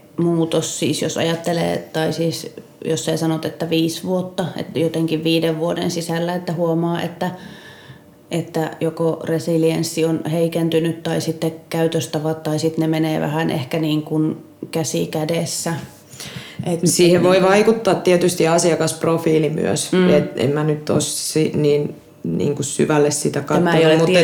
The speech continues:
Speaker 1: tieteellinen tutkimus.
Speaker 2: Ei, ei. Mut että tälleen niin kuin yleisesti ajatellen, niin jos ottaa esimerkiksi ratsastuskouluhevosia tai, tai tota, ravihevoset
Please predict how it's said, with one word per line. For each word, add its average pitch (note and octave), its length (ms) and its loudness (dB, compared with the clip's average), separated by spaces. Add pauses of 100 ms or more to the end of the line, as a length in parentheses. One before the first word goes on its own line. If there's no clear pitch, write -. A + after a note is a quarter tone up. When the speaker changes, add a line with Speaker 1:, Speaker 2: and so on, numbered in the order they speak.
Speaker 1:
tieteellinen D#3+ 420 6
tutkimus. F#3 420 4
Speaker 2:
Ei, A3 460 6 (300)
ei. F#3+ 440 4 (320)
Mut F3+ 180 6
että F3 220 4
tälleen F3 360 4
niin E3+ 140 2
kuin D#3+ 140 2
yleisesti F3+ 640 4
ajatellen, D3+ 600 2
niin D3 320 2
jos D3 340 0
ottaa D3+ 400 -2
esimerkiksi D3 580 2
ratsastuskouluhevosia D#3 1400 2
tai, D3 440 2 (160)
tai D3 300 0 (120)
tota, C#3+ 600 -2 (1160)
ravihevoset D3 880 4